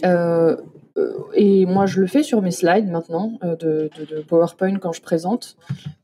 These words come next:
euh, on a des, alors de plus en plus de conférences, en particulier aux États-Unis,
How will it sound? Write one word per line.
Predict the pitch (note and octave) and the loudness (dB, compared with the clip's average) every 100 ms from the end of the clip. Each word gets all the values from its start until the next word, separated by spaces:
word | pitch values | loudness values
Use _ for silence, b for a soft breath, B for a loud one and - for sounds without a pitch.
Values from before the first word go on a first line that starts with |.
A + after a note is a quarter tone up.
| _ F#3 | _ 0
euh, | F3 E3+ E3 D#3+ D#3 - | 4 4 4 4 2 0
on | G3 G3 | 0 4
a | G#3 B3+ | 4 4
des, | A3 G3+ F#3+ F#3 F3+ F3+ F3 E3+ | 4 4 6 4 4 4 2 2
alors | F3 F3+ | 2 2
de | F#3 | 0
plus | C4+ D4+ | 0 0
en | D4+ | 2
plus | C#4+ | 4
de | A#3 | 4
conférences, | A3+ G3+ F#3+ G#3 | 0 0 0 0
en | F3+ | -4
particulier | F3+ - - G#3+ | -12 -12 -6 -4
aux | |
États-Unis, | F#3 F3+ F3 F3 F3 G#3+ C4 C#4 | -2 -2 -2 -4 0 4 4 4